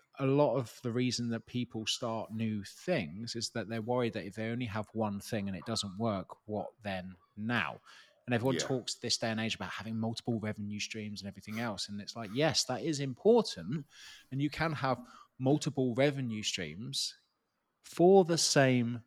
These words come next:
Speaker 1: thing. So
Speaker 2: Yes.
Speaker 1: understand that your one thing can have different levels, but creating a new thing then divides your energy.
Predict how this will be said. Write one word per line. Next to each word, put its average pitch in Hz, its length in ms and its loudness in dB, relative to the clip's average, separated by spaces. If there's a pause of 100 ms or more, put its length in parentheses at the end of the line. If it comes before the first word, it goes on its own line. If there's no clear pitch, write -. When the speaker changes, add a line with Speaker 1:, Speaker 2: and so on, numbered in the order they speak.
Speaker 1:
thing. 92 540 4 (380)
So - 260 -2
Speaker 2:
Yes. 139 240 4
Speaker 1:
understand 139 560 2
that 123 140 0
your 123 280 4
one 139 300 6
thing 123 300 2
can 113 100 -2
have 110 300 0
different 110 480 0
levels, 117 760 0 (380)
but 135 240 2 (200)
creating 139 640 2
a 117 140 0
new 147 260 0
thing 101 380 -6
then 117 220 0
divides 98 500 -4
your 95 200 -8
energy. 117 480 -2